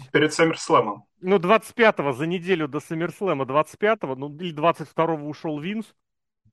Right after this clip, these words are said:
Speaker 2: Вот, м, двадцать четвертое никак не подтянуть.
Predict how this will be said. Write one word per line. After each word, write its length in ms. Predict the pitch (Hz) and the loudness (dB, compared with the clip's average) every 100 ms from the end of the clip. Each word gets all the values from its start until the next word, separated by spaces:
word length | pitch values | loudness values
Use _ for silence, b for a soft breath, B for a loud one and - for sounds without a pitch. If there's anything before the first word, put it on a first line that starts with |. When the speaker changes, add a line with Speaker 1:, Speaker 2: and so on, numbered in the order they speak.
| _ - | _ -16
Speaker 2:
Вот, 340 | 147 147 110 | -8 -6 -6
м, 220 | 117 156 | -12 -16
двадцать 300 | 139 147 - | -8 -8 -8
четвертое 420 | - - 147 135 | -14 -10 -8 -8
никак 320 | 139 143 143 - | -12 -8 -10 -10
не 60 | |
подтянуть. 500 | 127 139 - 143 170 | -16 -16 -14 -14 -14